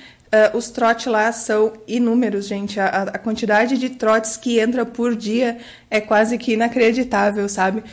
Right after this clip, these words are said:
Só indo lá dentro mesmo, conhecendo a regulação pra te ver que ele existe. E é todos os dias tem. Aqui em Lagoa Vermelha, não vou te mentir e dizer, "Ah, não, a gente nunca teve um trote."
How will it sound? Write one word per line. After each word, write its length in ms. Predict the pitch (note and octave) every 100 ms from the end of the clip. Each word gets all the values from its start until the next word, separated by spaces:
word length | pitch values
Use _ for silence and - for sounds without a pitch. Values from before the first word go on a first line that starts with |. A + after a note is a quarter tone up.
| -
Só 300 | - A3 A3+
indo 300 | A#3+ C4 C4+
lá 120 | B3
dentro 380 | G3+ G3+ A3+ A3
mesmo, 320 | G#3 G3 A3
conhecendo 560 | G#3+ G#3 G3+ - A3+ B3+
a 60 |
regulação 560 | C4 A#3+ A3+ A3 G#3 A3
pra 120 | A3
te 140 | G#3+
ver 140 | G#3 G#3
que 120 | G#3
ele 180 | G3+ A#3
existe. 600 | G#3+ F#3+ A3+ - C#4 C#4 - _ _ - -
E 160 | G#3 A3+
é 80 | G#3+
todos 500 | G#3 A#3+ A#3 A#3+ B3+
os 160 | C4
dias 380 | G#3+ G#3 G#3+ A3+
tem. 460 | - - F3+ F#3+ - - - - -
Aqui 300 | A#3 B3+ C#4
em 40 |
Lagoa 280 | C#4 C#4 C4+
Vermelha, 420 | C4+ B3+ A#3+ B3
não 140 | C4 B3
vou 100 | A#3
te 120 | A#3+
mentir 240 | B3 B3
e 40 | A3
dizer, 140 | A#3+
"Ah, 160 | A3+ G#3+
não, 160 | G#3
a 60 | A3+
gente 240 | B3 A#3+
nunca 200 | A3+ A#3
teve 200 | A#3 A3+
um 60 | C4
trote." 420 | A#3+ E3+ - -